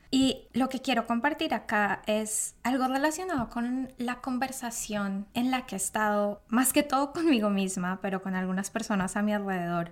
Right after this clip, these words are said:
acerca de mis propias diferencias, ¿o no? Creo que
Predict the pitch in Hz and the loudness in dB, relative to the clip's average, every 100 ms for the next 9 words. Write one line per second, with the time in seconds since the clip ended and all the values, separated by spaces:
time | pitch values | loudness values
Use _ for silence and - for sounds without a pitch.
0 | - 226 220 226 220 196 190 226 262 240 | 2 2 6 4 2 -2 0 2 2 -2
1 | - - 220 226 233 233 208 190 - - | -8 -2 4 6 8 6 4 0 -6 -4
2 | 196 185 185 175 185 - - 226 214 196 | -2 -2 -4 -4 -4 -6 -4 -4 -2 -2
3 | 190 190 - - 202 - - - 254 214 | 0 -2 -4 -10 -12 -14 -16 0 4 4
4 | 233 160 - _ - 262 262 269 311 330 | 4 2 -4 _ 2 2 4 4 4 4
5 | - | 0